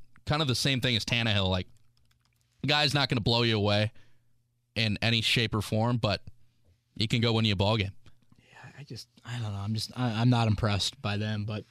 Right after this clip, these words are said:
Speaker 2: here they are, three and two. Minus two and a half right now, over to under forty-two and a half. So that has very much the feel of Colts Jags did the week prior. All right, he's Brendan King.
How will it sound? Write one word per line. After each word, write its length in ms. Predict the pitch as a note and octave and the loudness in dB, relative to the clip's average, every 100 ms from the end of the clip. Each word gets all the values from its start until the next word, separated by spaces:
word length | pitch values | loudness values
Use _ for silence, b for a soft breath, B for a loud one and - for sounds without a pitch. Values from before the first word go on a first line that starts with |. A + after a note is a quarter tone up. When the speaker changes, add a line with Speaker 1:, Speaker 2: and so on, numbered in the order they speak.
| _ C3+ | _ -4
Speaker 2:
here 180 | B2+ | -2
they 100 | B2 | 0
are, 200 | B2+ A#2+ | 0 -2
three 220 | - C3+ B2 | -4 -2 -2
and 80 | |
two. 140 | A2+ A#2+ | -2 0
Minus 320 | C#3+ F3+ D3+ | 2 2 2
two 200 | - F#3 | 2 2
and 80 | C#3+ | 4
a 20 | |
half 320 | C3+ C3+ B2 | 4 4 2
right 180 | A#2+ A2 | 0 0
now, 320 | A2+ A2+ G2+ b b b b | 0 -2 -4 b b b b
over 240 | C3 C3 B2 | -4 -2 0
to 60 | |
under 160 | B2+ A#2+ | 0 -2
forty-two 420 | - B2+ G#2+ B2+ | -2 -2 0 -2
and 100 | A2 | 0
a 40 | |
half. 160 | A2 G#2 | -2 -2
So 100 | A#2+ | 0
that 160 | B2+ B2 | 0 0
has 340 | B2 A2 - _ _ _ | 0 -2 -8 _ _ _
very 340 | B2+ C3 D#3 | -2 2 4
much 260 | C3+ B2+ - | 4 0 -2
the 60 | A2+ | -8
feel 320 | - A#2+ A2 | -2 -2 -2
of 200 | G#2 - | -4 -6
Colts 320 | - A#2+ - | -6 -6 -6
Jags 440 | - A2+ A2 G#2 | -4 -2 0 -4
did 300 | - G#2+ G#2 - b b b b | -4 -2 -2 -6 b b b b
the 80 | A2 | -4
week 260 | G#2+ G2+ - | -2 -4 -4
prior. 360 | A2 G2+ F#2 B B B B | -6 -4 -8 B B B B
All 80 | F#3 | 2
right, 120 | E3+ | 4
he's 160 | G3+ E3+ | 2 4
Brendan 280 | G#3+ G3+ | 2 2
King. 340 | F3 D#3+ D#3 | 2 2 2